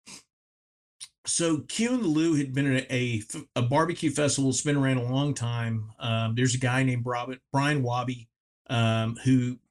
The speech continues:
started putting that on a long time ago. And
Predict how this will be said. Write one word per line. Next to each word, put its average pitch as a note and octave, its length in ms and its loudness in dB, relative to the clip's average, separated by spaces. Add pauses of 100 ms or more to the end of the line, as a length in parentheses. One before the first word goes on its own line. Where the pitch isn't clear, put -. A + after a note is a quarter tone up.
started D3 420 0
putting D3+ 180 0
that B2+ 180 0
on B2+ 160 -2
a A2 40 -2
long C3 300 2
time A#2+ 300 -2
ago. A2+ 560 0 (400)
And C3+ 240 0